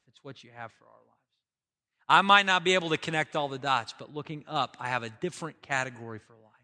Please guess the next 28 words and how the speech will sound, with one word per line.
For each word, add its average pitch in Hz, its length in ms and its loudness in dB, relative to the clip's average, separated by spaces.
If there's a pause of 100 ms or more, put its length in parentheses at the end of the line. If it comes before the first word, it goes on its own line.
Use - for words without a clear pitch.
(180)
And 123 120 -12
you 147 60 -6
know 185 100 0
what? 180 240 2 (340)
When 147 220 -4
we're 214 260 4
experiencing 185 760 -2
adversity, 147 500 -2
when 139 180 -6
we're 180 180 -2
experiencing 156 560 -4
difficulty, 127 640 -10 (320)
rather 190 400 6
than, 156 280 -2
when, 180 160 -4
when 175 100 2
those, 226 220 6 (180)
when 180 100 -4
those 220 200 4
flashing 214 600 4
lights 190 380 4
are 180 80 -2
going 175 300 0
off, 175 280 4
angry, 190 460 2
anxious, 185 440 2
frustrated, 185 580 -2
whatever, 190 400 2